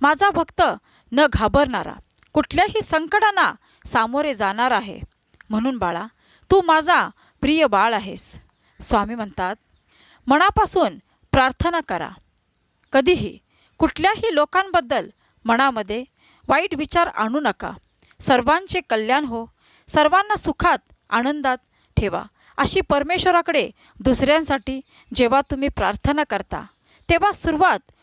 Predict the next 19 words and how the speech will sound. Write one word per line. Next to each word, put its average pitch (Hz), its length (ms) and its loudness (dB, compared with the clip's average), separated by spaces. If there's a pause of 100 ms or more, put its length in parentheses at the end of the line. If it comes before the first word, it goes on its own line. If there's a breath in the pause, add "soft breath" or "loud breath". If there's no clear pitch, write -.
(140)
तुमच्यापासून 269 680 0
होते, - 420 -8 (320 soft breath)
हे 302 140 4
नेहमी 247 380 -4
लक्षात 254 340 -4
ठेवा." 185 280 -8 (680 soft breath)
स्वामी 220 280 0
म्हणतात, 202 420 -8 (460)
"बाळा, 196 320 0 (380 soft breath)
खूप 339 220 0
भाग्यशाली 320 640 -2
आहेस 240 460 -6 (360 soft breath)
की 381 80 4
तू 403 180 0
आज 269 460 0 (180)
हा 277 180 0
संदेश 208 560 -6 (200)
ऐकत 220 400 0
आहेस. - 400 -6